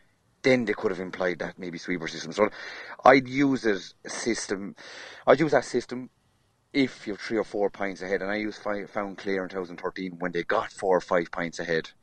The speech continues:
The sweeper system was very hard to break down, but the key thing here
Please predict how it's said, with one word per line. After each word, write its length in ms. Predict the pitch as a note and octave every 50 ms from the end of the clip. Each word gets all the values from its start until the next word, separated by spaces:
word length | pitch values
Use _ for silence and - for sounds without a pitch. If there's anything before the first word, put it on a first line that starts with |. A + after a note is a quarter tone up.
| _ _ -
The 60 | -
sweeper 500 | - - - - - - G#2+ F#2+ E2+ E2+
system 180 | D#2+ F2 E2+
was 220 | D#2 E2 D#2+ D2+ -
very 260 | G#2 G2 F#2 F2+ E2
hard 240 | E2 F2+ E2+ E2 -
to 60 | -
break 260 | - F#2 F2 E2+ -
down, 240 | - F2 E2+ D#2+ D2+ -
but 160 | - A2 -
the 60 | F#2+
key 280 | - - - B2+ A#2+ A#2
thing 260 | - - A2 G2 F2+
here 300 | E2+ F#2+ F#2+ G2+ A2+ -